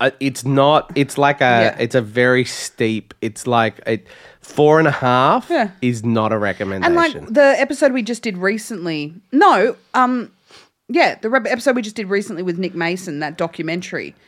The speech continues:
Speaker 2: I think we each gave it one or one and a half. Watch the doco, though. It's a good doco.
Speaker 1: Yeah.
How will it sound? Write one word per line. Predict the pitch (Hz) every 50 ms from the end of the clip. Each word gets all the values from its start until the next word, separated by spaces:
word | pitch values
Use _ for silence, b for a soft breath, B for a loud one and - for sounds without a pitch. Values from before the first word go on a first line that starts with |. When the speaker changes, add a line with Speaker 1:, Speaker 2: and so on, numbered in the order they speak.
| b b b b b b b b
Speaker 2:
I | -
think | 254 233
we | 269 214
each | 208 220 190 -
gave | - 208 185 156
it | - - 156
one | 180 190 208 180 147
or | 143
one | 156 180 180 175
and | 165 160
a | 165
half. | 175 180 202 185 131 - 180 - - -
Watch | 220 - - -
the | -
doco, | 175 175 196 - - 180
though. | 143 135 156
It's | 202 -
a | 208
good | 208 208 185
doco. | 196 - - - - 104
Speaker 1:
Yeah. | 98